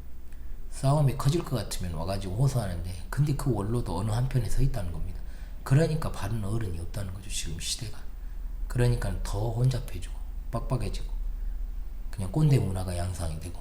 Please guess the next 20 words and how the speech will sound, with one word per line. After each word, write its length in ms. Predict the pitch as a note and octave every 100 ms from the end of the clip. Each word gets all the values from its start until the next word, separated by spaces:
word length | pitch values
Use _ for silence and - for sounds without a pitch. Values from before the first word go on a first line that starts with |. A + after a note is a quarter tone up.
| -
그렇죠? 500 | A2 B2+ - G2+ C3+ - - - - - - - - - - - - - - - - - - -
자, 360 | A2+ - - -
그러니까 680 | D#3+ F3 D#3+ D3+ C3+ C3 -
권위를 480 | - D3 G3 G3+ -
부정하는 480 | C3+ C#3 C#3+ B2+ A2
세대는 440 | B2+ A#2 G2+ F2+
당연히 360 | - G#2 C3+ C#3
하나님의 600 | - E3 G#3 E3 B2+ -
권위도 340 | F#2+ G2 -
부정합니다. 560 | - F2+ F2+ G#2 G2+ -
당연한 420 | - G#2 D3 D3
거죠. 320 | - - A#2 - B2+ C3 - - -
한마디로 420 | - C3+ C3+ - D#2+
오 240 | B2+ D#3
계명을 440 | F3 E3+ D#3+ C#3+
어기는 380 | - G2 A#2+ A#2+
세대에게는 720 | - A2 - F#2+ E2 G2+ E3 F3+ - - - - -
하나님도 480 | B2+ B2 G#2 F2
안중에 340 | D#2+ E2+ F#2+ F#2+
없다. 300 | F#2+ -